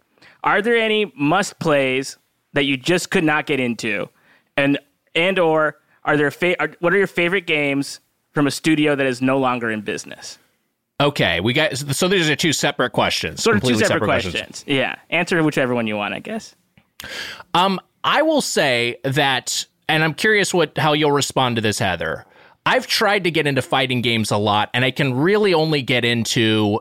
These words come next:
Speaker 2: the more accessible ones. Your Street Fighters, your Marvel versus Capcoms, your, I, yeah, you won't even classify it as a fighting game, but your Smash Brothers.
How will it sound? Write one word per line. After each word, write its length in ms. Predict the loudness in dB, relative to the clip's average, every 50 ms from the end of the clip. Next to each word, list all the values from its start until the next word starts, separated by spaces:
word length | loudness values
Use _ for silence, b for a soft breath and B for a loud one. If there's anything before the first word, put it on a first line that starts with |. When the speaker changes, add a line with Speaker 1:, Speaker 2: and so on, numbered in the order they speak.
| 0
Speaker 2:
the 100 | 0 2
more 220 | 2 4 4 2 2
accessible 680 | 0 -2 -2 -2 -2 0 -2 -2 -2 -2 -2 -2 0 0
ones. 480 | -2 -2 -4 -6 -6 -6 -4 -2 0
Your 100 | 0 0
Street 400 | 0 0 0 0 -2 -2 -2 -4
Fighters, 640 | -2 0 0 2 2 2 0 0 2 2 2 0 0
your 140 | 0 2 2
Marvel 300 | 2 2 2 2 0 0
versus 360 | 0 0 0 0 -2 -4 -4
Capcoms, 1120 | -2 0 0 0 0 -2 -4 -4 -2 0 2 2 2 2 0 0 0 0 -2 -2 -4 -8 B B B B B B
your, 720 | -2 0 2 4 4 4 4 4 2 2 2 0 0 -2 b b b b b b b b b b _ -2
I, 140 | 0 0 0
yeah, 260 | 0 0 0 0 0
you 220 | 0 0 2 2
won't 180 | 4 4 2 2
even 140 | 0 0 0
classify 360 | 0 0 0 0 0 0 0
it 60 | 0
as 80 | 0 0
a 40 | 0
fighting 280 | 0 0 0 0 0
game, 180 | 0 0 0 0
but 80 | -2
your 80 | -2 -2
Smash 400 | -2 0 0 0 0 0 -2 -2
Brothers. 640 | 0 0 0 2 2 2 2 2 0 0 -2 -4